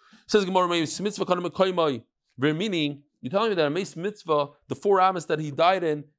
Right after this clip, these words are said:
that's, that's what you should bury in Vermini. Amoitzi meis mutzel b'tzratya. If a person finds a meis mitzvah lying down in the street, it says Rashi, sixteen amas. Mamish,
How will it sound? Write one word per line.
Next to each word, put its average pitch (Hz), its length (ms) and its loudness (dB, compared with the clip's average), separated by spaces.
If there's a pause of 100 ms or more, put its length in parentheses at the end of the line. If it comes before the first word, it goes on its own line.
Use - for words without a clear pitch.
that's, 170 260 -2
that's 170 180 -4
what 170 60 -12
you 160 80 -10
should 139 140 -6
bury 180 240 2
in 147 80 -6
Vermini. 160 340 -6
Amoitzi 175 380 -2
meis 185 220 -6
mutzel 180 340 -6
b'tzratya. 147 880 0 (200)
If 147 120 0
a 135 60 -2
person 208 260 0
finds 185 340 0
a 190 80 0
meis 185 280 -4
mitzvah 151 340 -4 (440)
lying 143 300 2
down 143 200 -4
in 147 80 -6
the 143 60 -8
street, 139 420 -10 (280)
it - 80 -20
says 139 220 -6
Rashi, 143 340 -2
sixteen 151 400 -8
amas. 151 220 -2
Mamish, 135 320 -10